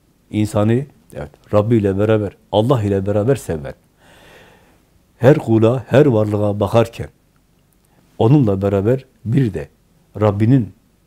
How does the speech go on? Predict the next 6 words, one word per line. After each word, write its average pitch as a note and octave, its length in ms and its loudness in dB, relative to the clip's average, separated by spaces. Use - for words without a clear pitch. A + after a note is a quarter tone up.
tecelli G#2+ 460 -2
ettiğini G2+ 540 -4
bilenlerden, G#2 600 -4
anlayanlardan, G#2 720 -4
bunu G#2+ 200 2
tadanlardan, G#2 680 -2